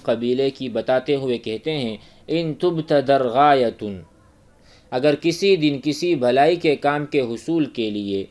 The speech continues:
"یوماً"، کسی بھی دن، "لِمَکْرُمَةٍ"، کسی بھی اچھے اور بلائی کے کام کے لیے، "تُبْتَدَرْ"، ہم آگے بڑھتے ہیں،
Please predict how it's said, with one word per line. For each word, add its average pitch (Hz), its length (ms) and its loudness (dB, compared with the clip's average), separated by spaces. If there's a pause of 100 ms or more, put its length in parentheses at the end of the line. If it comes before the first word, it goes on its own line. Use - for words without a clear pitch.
(320)
"یوماً"، 143 640 2
کسی 165 320 0
بھی 139 160 -2
دن، 117 220 -4
"لِمَکْرُمَةٍ"، 165 1000 -2 (300)
کسی 165 320 -2
بھی 135 220 -4
اچھے 139 340 -2
اور 127 180 2
بلائی 120 420 2
کے 139 160 0
کام 147 320 -4
کے 143 180 0
لیے، 131 280 0
"تُبْتَدَرْ"، 143 840 2 (340)
ہم 147 140 -4
آگے 139 340 0
بڑھتے 139 500 0
ہیں، 120 200 -2